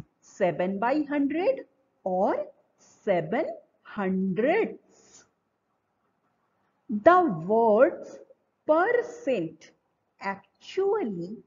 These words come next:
means per hundred in the language of Latin. So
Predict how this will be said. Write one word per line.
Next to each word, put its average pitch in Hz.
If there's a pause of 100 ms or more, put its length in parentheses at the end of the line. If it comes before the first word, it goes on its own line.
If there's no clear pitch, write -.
(100)
means 208 (640)
per 285 (640)
hundred 190 (360)
in 180
the 190
language 165
of 294
Latin. 170 (720)
So -